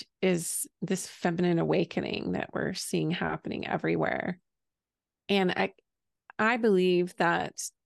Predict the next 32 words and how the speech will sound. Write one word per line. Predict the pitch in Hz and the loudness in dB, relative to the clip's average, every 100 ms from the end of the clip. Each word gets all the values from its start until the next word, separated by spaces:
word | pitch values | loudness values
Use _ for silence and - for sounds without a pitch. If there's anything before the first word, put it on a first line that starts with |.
| _ _ _ _ _ _ _ _ - | _ _ _ _ _ _ _ _ 0
you | 202 | 2
know, | 175 175 | 2 2
there | 190 185 | 2 0
are | 185 | 0
certain | - 190 190 | -2 0 0
souls | - 175 180 | 2 2 2
on | 185 - | -2 -4
the | |
planet | - 185 185 - | -4 -4 -2 -2
right | - - | -4 -4
now | - - - - | -2 -2 -4 -2
who | 180 170 165 | 0 2 0
were | 160 160 _ | 0 -4 _
positioned | - 180 220 240 202 196 | -4 0 2 2 0 2
<laughs> | 233 | 2
here, | 208 - - _ - | 4 4 0 _ -6
if | |
you | - - | -4 2
will, | 165 170 208 - - - - _ - | 4 4 0 -10 -18 -20 -20 _ 0
at | 202 | 2
this | 220 214 | 2 0
time, | - 214 214 180 160 175 226 233 _ _ _ _ - | -2 0 2 2 0 -2 -4 -8 _ _ _ _ -6
especially | - 254 254 | -2 0 2
those | 208 196 | 4 2
of | 180 | 0
us | 185 | -4
coming | - 214 220 | -4 -2 0
into | 202 190 | 0 0
maturity | 170 165 220 202 185 160 - | 0 0 0 0 2 0 0
or | 165 165 | 0 -2
awakening | 175 160 170 - 165 156 | -4 -4 -6 -4 -2 -2
ourselves | 160 - 196 156 147 175 | -2 0 2 4 2 -2